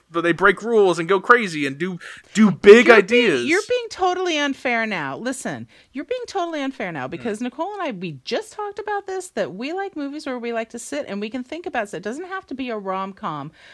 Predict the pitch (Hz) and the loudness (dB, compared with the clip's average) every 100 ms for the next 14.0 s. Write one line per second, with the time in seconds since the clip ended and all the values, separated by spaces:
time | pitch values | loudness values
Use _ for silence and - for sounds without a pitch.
0 | - 247 262 349 392 415 381 320 294 311 | -10 -10 -8 -8 -6 -4 -6 -6 -8 -8
1 | 262 202 247 185 240 208 208 214 208 208 | -6 -6 -4 2 2 6 6 6 4 2
2 | 151 220 208 226 220 214 208 165 143 294 | 0 -6 -2 0 2 4 4 4 0 0
3 | 311 294 285 _ _ _ _ _ _ _ | 0 -2 -6 _ _ _ _ _ _ _
4 | _ _ _ _ 220 233 254 302 339 285 | _ _ _ _ -8 -4 -4 -4 -6 -6
5 | 285 254 220 220 226 226 208 208 196 214 | -4 -4 -4 -4 -4 -6 -6 -6 -6 -4
6 | 240 262 226 240 240 240 240 233 233 202 | -4 -6 -6 -4 -2 -2 -4 -6 -6 -8
7 | 214 254 240 247 208 226 214 196 208 202 | -8 -10 -6 -6 -6 -8 -10 -10 -8 -8
8 | 214 202 196 190 156 190 196 180 180 - | -8 -8 -8 -8 -10 -10 -10 -10 -12 -12
9 | 180 185 180 156 - - 175 185 190 185 | -12 -10 -10 -10 -12 -10 -8 -8 -8 -8
10 | 185 _ - 165 147 - - 208 233 254 | -8 _ -14 -12 -12 -14 -10 -10 -8 -8
11 | 254 277 262 254 254 254 247 254 359 - | -8 -6 -6 -6 -8 -8 -8 -8 -12 -10
12 | 453 - - - 202 220 175 151 143 131 | -12 -12 -20 -14 -10 -8 -8 -10 -12 -14
13 | - 147 151 123 - - 87 - - | -14 -16 -12 -14 -16 -20 -20 -20 -20